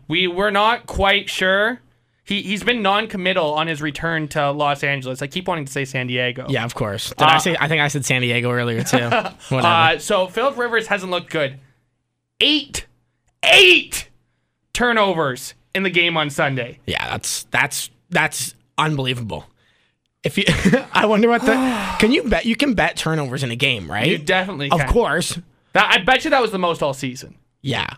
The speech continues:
Speaker 2: I would, I would think. Uh, yeah, it's gotta be. Yeah,
Speaker 1: At least
Speaker 2: he's
Speaker 1: by one team.
Speaker 2: So, uh, he might not come back next year.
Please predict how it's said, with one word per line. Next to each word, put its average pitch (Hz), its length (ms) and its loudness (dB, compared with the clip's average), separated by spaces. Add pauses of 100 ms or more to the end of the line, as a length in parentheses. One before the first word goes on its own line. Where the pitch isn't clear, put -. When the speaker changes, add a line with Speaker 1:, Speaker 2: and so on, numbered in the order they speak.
(220)
Speaker 2:
I 135 160 0
would, 123 280 -4
I 123 160 -4
would 120 180 -6
think. 85 320 -10
Uh, 359 420 0
yeah, 330 300 0
it's - 120 -6
gotta 285 280 -4
be. - 240 -12 (360)
Yeah, 127 160 2
Speaker 1:
At 131 140 4
least 180 180 2
Speaker 2:
he's 226 120 6
Speaker 1:
by 147 40 -8
one 143 220 0
team. 120 320 -10 (120)
Speaker 2:
So, 165 260 0
uh, 156 140 0
he 151 280 -2
might 220 200 2
not 190 180 0
come 160 160 -2
back 131 240 -2
next 139 260 -4
year. 135 340 -2